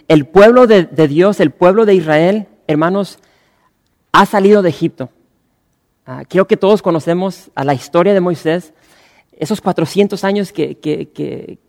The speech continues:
que estuvo el pueblo de, de Dios en cautiverio, ahí en Egipto. Ah,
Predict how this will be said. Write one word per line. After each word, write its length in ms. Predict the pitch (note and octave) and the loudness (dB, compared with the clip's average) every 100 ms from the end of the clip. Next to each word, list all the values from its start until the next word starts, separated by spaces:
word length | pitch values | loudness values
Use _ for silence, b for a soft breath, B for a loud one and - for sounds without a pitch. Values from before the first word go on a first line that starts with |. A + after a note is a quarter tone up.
| _ _ | _ _
que 100 | - | -12
estuvo 420 | C#3+ - F#3+ F#3+ G3+ | -12 -2 0 2 2
el 80 | |
pueblo 300 | D#3+ E3+ F#3 | 0 -2 -2
de, 200 | E3+ D#3 | -2 -4
de 140 | B2+ C#3 | -4 -8
Dios 480 | C#3 D#3+ E3 - _ _ _ - | -4 -4 -4 -10 _ _ _ -10
en 140 | C#3 | -8
cautiverio, 800 | - D3 C3+ C#3 C#3 D3+ F3 E3+ _ - | -4 -4 -2 -4 -2 -2 -4 -8 _ -14
ahí 200 | C3 C#3+ | -8 -6
en 80 | E3 | -6
Egipto. 520 | C#3 D#3 D#3 D#3+ D3+ _ _ _ _ _ _ _ _ _ _ _ _ _ _ | -6 -8 -8 -16 -18 _ _ _ _ _ _ _ _ _ _ _ _ _ _
Ah, 260 | - C#3+ - | -16 -14 -14